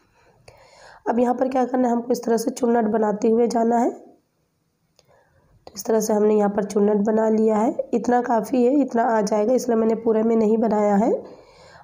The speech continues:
अब इस जो canvas paper है हम इसको इसके ऊपर रखेंगे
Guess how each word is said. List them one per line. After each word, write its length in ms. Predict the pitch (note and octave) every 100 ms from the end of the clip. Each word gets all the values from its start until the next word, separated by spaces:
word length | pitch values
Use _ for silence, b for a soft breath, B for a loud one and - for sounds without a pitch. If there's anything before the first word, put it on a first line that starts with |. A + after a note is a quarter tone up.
| B
अब 260 | A#3+ A#3 -
इस 120 | B3
जो 140 | A#3 B3
canvas 380 | A#3+ A#3 B3 A3
paper 340 | A#3 A#3 A3
है 140 | A#3
हम 240 | A#3+ A3+ G#3+
इसको 240 | G#3 -
इसके 260 | G#3+ G#3 A3+
ऊपर 220 | G#3+ G#3
रखेंगे 640 | G3+ G3+ A#3 A3+ A#3 B4+